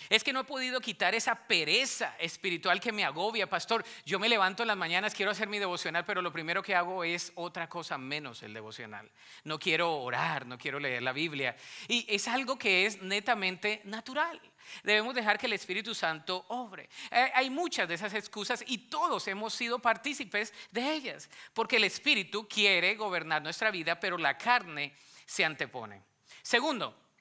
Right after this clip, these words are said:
debemos dejar que Dios nos guíe o, en su efecto, que el ego nos dirija.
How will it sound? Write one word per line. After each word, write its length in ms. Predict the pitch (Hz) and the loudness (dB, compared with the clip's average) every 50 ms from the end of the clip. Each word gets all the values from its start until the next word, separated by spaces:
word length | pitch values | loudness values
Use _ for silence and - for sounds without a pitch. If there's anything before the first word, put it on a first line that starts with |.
| _ _ _ - - | _ _ _ -12 0
debemos 400 | 156 190 208 220 240 269 302 269 | 2 4 4 4 2 2 0 0
dejar 300 | 233 208 214 214 226 - | 2 4 4 2 2 2
que 160 | - 214 175 | -2 -2 -2
Dios 460 | 156 175 196 214 247 277 285 - - - - - - | -2 -2 0 2 2 2 0 -2 -6 -10 -20 -20 -12
nos 320 | 190 196 208 208 202 - | -6 -2 0 0 0 -2
guíe 600 | 139 - 160 139 127 127 160 226 294 - - _ _ _ _ _ _ _ _ - 220 | -4 -4 -2 0 2 2 2 0 0 -6 -16 _ _ _ _ _ _ _ _ 2 4
o, 480 | 202 190 185 180 233 330 - - - - | 4 6 6 4 2 0 -2 -10 -10 -4
en 120 | 180 175 175 | -4 -4 0
su 120 | - 196 | 2 0
efecto, 580 | 175 - - 160 147 - - - 185 170 - - _ - - - - | 0 2 2 0 0 -2 -4 -6 -6 -6 -6 -14 _ -20 -20 -10 2
que 140 | - 226 208 | 4 4 6
el 100 | 196 190 | 6 4
ego 180 | 185 170 190 | 2 2 0
nos 140 | 196 202 190 | -4 -4 -2
dirija. 340 | 202 226 262 262 - - | -2 -4 -4 -4 -8 -12